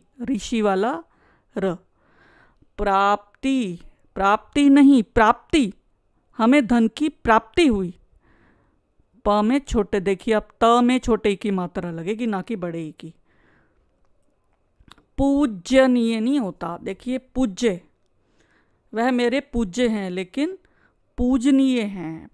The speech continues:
पूजनीय, पूजा करने योग्य। प्रमाणिक, देखिए, लोग गलत लिखते हैं, प्रमाणिक नहीं, प्रामाणिक, प्रामाणिक तथ्य, प्रा आ की मात्रा लगेगी। एक कई बार लोग बोलते हैं,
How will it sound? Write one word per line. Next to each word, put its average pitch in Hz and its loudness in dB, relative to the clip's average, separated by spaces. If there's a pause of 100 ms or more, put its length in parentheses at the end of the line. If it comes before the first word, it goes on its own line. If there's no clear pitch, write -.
(140)
पूजनीय, 196 -4
पूजा 196 -6
करने 190 -10
योग्य। 170 -14 (1120)
प्रमाणिक, 285 8
देखिए, 277 0
लोग 269 2
गलत 233 2
लिखते 240 -4
हैं, 247 2
प्रमाणिक 269 4
नहीं, 269 6 (180)
प्रामाणिक, 226 2 (1040)
प्रामाणिक 220 4 (140)
तथ्य, - -8 (460)
प्रा 220 2 (680)
आ 202 -2
की 220 -6
मात्रा 180 -6
लगेगी। 160 -14 (440)
एक 269 -4
कई 262 2
बार 269 2
लोग 269 2
बोलते 247 0
हैं, 294 0